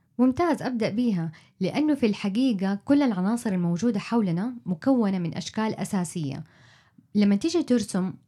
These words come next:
انظر للعنصر إنه هو ثنائي أبعاد وليس ثلاثي أبعاد أو مجسم.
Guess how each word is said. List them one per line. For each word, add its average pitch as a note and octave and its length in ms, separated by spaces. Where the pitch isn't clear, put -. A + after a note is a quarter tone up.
انظر C#4 260
للعنصر A3+ 500
إنه F3+ 180
هو A#3 220
ثنائي G3 500
أبعاد E3+ 400
وليس G3+ 280
ثلاثي F#3 400
أبعاد E3+ 400
أو E3+ 120
مجسم. D#3+ 580